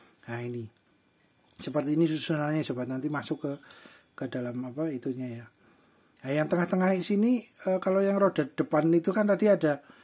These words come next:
pipanya juga tengah, yang belakang ini, eh, ya disesuaikan kendaraannya sobat ya. Kalau ada ya jangan sam-, sampai hilang juga kalau semuanya ada penghubungnya itu ya. Kalau enggak langsung masuk ke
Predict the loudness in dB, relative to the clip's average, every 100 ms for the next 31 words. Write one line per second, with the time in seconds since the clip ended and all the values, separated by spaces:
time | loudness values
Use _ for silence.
0 | -20 _ 0 4 4 2 0 -2 -2 0
1 | -2 0 0 0 -2 -2 -6 -2 0 2
2 | 2 0 -4 _ _ _ _ _ _ _
3 | _ _ -4 0 2 4 4 2 2 -4
4 | -10 -20 -20 _ _ _ _ _ _ _
5 | _ _ _ _ _ _ _ _ _ _
6 | _ _ _ _ _ 2 4 2 4 6
7 | 8 6 6 6 6 4 4 2 6 8
8 | 10 8 2 -18 _ _ 0 6 6 6
9 | 6 6 6 4 -2 0 -2 -4 -2 2
10 | 4 4 2 -2 2 2 2 -2 -2 -4
11 | -2 -4 -4 -4 -4 -4 -2 -2 -2 2
12 | 2 2 -2 -10 -20 -20 -20 _ 0 2
13 | 2 6 6 6 4 2 0 0 0 0
14 | 4